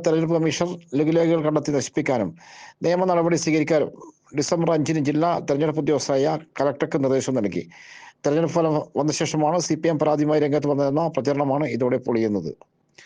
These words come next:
തെരഞ്ഞെടുപ്പിൽ വികസനവും ക്ഷേമവും പറഞ്ഞ് എൽ ഡി എഫ് വോട്ടർമാരെ സമീപിച്ചപ്പോൾ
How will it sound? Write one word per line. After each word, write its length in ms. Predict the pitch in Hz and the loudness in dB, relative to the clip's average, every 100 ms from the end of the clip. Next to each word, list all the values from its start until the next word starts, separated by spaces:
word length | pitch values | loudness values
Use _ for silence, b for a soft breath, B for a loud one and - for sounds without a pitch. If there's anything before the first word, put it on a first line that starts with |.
| B B B B B - | B B B B B -6
തെരഞ്ഞെടുപ്പിൽ 400 | 160 165 180 185 | 0 2 2 4
വികസനവും 500 | 170 170 190 185 196 | 4 2 2 2 2
ക്ഷേമവും 400 | 160 180 175 185 | 2 2 2 2
പറഞ്ഞ് 240 | 175 165 | 2 2
എൽ 320 | 185 - 156 160 | 0 0 2 2
ഡി 40 | |
എഫ് 200 | 170 165 | 0 0
വോട്ടർമാരെ 300 | 147 160 165 | -2 0 0
സമീപിച്ചപ്പോൾ 580 | 160 160 143 143 170 | 0 -2 -4 -4 -4